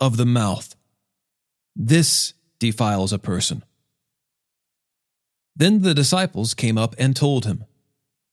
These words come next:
"Do you know that the Pharisees took offense when they heard what you said?" He replied, "Every plant that my heavenly Father didn't plant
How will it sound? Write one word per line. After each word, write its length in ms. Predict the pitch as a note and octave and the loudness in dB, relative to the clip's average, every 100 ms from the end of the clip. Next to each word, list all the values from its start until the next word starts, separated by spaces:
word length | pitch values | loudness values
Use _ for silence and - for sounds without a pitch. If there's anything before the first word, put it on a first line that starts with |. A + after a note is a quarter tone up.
| _ _ _ _ _ _ - | _ _ _ _ _ _ -4
"Do 140 | C3 | 0
you 180 | B2 F#3 | 4 4
know 300 | C3+ A2+ D#3+ | 4 4 2
that 140 | - | 0
the 60 | G2+ | -4
Pharisees 680 | - C3 C#3 D3+ F#3+ A3 - | 0 2 2 2 2 0 -2
took 300 | - E3 - | 0 -2 -2
offense 640 | C3 - - G#3 A#3+ - - - - | -6 -6 0 2 2 0 -4 -12 -2
when 160 | C#3+ | 2
they 100 | C#3+ B2+ | 2 4
heard 220 | F3 A3+ | 2 2
what 200 | A3 C3 | 0 0
you 80 | D3 | 0
said?" 400 | - G#3 B3 - _ _ _ _ _ _ _ _ _ _ _ _ _ | 2 0 -2 -8 _ _ _ _ _ _ _ _ _ _ _ _ _
He 100 | - | 0
replied, 560 | A2+ G2+ D3 C#3+ F#2 - _ _ _ _ _ _ _ _ _ _ _ _ _ _ _ _ _ - | 0 2 0 0 -2 -8 _ _ _ _ _ _ _ _ _ _ _ _ _ _ _ _ _ -4
"Every 240 | B2+ C3 | 0 2
plant 400 | C3 D3+ D3+ D#3 | 0 0 0 0
that 120 | B2+ A#2+ | -4 -2
my 160 | A#2+ | 0
heavenly 420 | A2+ D3+ D#3 D3 | 2 2 2 0
Father 520 | C#3 D3 C#3+ D3+ C#3 - _ _ | 2 2 2 0 -2 -6 _ _
didn't 440 | D#3+ E3 F#3 F#3 _ | 0 2 0 -2 _
plant 460 | - D#3 G3+ - | 0 0 0 -6